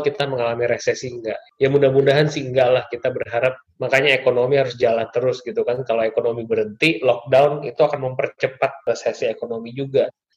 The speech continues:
Menurut gue butuh hikmat bijaksana ilahi sih dalam kondisi yang kayak gini. Dan kalau buat kita, ya kita mesti sadar nggak semua kita bisa miliki menurut gue. Dan ini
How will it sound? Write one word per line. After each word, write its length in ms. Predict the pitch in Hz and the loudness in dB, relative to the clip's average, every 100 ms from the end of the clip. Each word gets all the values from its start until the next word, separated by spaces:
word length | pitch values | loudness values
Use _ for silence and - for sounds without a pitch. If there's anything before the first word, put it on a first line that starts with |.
| 139 | -4
Menurut 320 | 139 131 131 | 0 0 2
gue 140 | 160 | 2
butuh 360 | 151 135 - 139 - - _ _ _ | 4 2 2 0 0 -20 _ _ _
hikmat 560 | _ 147 143 147 147 - | _ 0 2 2 0 0
bijaksana 600 | 131 131 127 - 131 123 | -2 0 0 -2 -2 -2
ilahi 440 | 123 135 135 131 | 0 2 2 0
sih 200 | 120 110 | -4 -10
dalam 280 | 107 120 117 | 0 2 2
kondisi 400 | 120 120 117 - | 0 -2 -2 -2
yang 120 | 117 | -2
kayak 200 | 117 107 | 2 0
gini. 300 | 107 110 107 104 | -2 -8 -8 -12
Dan 240 | _ 123 123 | _ 0 2
kalau 280 | 127 123 | 2 4
buat 280 | 123 123 117 | 4 2 0
kita, 560 | 127 120 - 139 151 151 - - _ _ | -2 -2 2 2 2 -2 -8 -20 _ _
ya 140 | 113 110 | -2 -2
kita 240 | 160 143 | 0 0
mesti 240 | 143 139 - | -2 -2 -2
sadar 520 | 117 110 131 147 147 - | 2 2 4 2 2 -8
nggak 160 | - 120 | 0 0
semua 320 | - 127 123 | 0 -2 0
kita 240 | 123 143 143 | 2 2 2
bisa 240 | 131 131 | 0 -2
miliki 360 | 110 120 120 107 | -6 -6 -8 -8
menurut 240 | 110 104 | -8 -12
gue. 160 | - 110 - | -8 -8 -2
Dan 140 | 120 | 0
ini 200 | 123 147 | 2 2